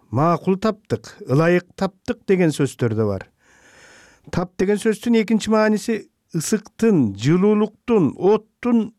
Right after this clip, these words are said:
илеби дегенди да түшүндүрөт. От өчкөн сайын улам мештин табы кетип баратты дейт.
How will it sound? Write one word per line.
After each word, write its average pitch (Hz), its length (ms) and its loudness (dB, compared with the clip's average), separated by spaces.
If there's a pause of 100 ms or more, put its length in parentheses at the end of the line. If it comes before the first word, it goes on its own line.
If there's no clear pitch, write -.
(120)
илеби 175 300 0
дегенди 147 320 0
да 120 160 -2
түшүндүрөт. 107 480 -6 (760)
От 160 160 2
өчкөн 208 360 0
сайын 220 280 0
улам 220 220 2
мештин 208 420 -2
табы 190 240 0
кетип - 460 -6
баратты 202 400 -2
дейт. 90 380 -10